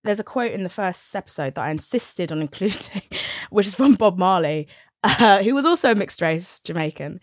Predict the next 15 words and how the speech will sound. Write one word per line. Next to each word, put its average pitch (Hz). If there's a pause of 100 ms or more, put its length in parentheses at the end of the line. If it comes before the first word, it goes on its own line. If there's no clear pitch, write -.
(340)
And 175
it's, -
"If 180
you 190
don't 190
know 180
your 175
history, 170
you 147
don't 147
know 156
where 143
you're 143
coming 202
from." 135